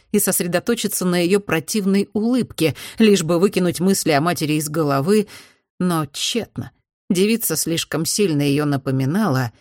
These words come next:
и Ника была уверена, что именно такую дочь Рита всегда хотела. Хитрую, изворотливую, красивую, элегантную,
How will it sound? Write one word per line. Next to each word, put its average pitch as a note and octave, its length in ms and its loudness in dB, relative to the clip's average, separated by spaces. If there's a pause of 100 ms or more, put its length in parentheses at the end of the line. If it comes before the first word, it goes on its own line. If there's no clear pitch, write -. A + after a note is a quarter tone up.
(260)
и F#3+ 160 2
Ника B3 300 4
была G3 260 0
уверена, G#3 420 2
что - 200 -4
именно G#3+ 540 0
такую G3 640 -2
дочь E3 420 -2 (340)
Рита E3+ 320 0
всегда C3+ 420 -4
хотела. C#3 600 -8 (640)
Хитрую, C#3+ 580 -6 (360)
изворотливую, D3+ 1000 0 (200)
красивую, E3+ 840 0 (180)
элегантную, F3 920 2